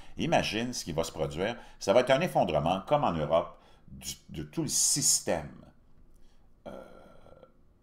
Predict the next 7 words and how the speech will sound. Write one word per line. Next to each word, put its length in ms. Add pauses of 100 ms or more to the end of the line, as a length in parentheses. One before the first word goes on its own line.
(200)
de 100
l'industrialisation, 1160 (200)
tout 100
le 60
système 600 (580)
de 300 (140)
l'énergie. 680